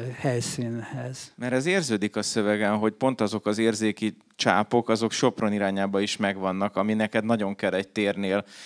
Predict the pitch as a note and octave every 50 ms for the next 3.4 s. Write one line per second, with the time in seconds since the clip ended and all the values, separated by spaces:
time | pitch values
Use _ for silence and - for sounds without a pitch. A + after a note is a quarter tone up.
0 | - - - - - A#2+ A#2 G#2 G#2+ F#2+ G2+ - - A2+ A2 A2 G#2+ A2 G#2 G2+
1 | G#2+ - - G#2+ G2 F#2 G2+ G2 G2 G2 F#2 F2+ G#2+ G#2+ G2+ G#2 G2+ - - A2+
2 | G2 G2+ - - G#2+ - - G#2 - - G2+ F2+ F2+ E2 F2+ G2+ G#2 G2 A2 G#2+
3 | A#2 A2+ A2+ - - A#2+ A#2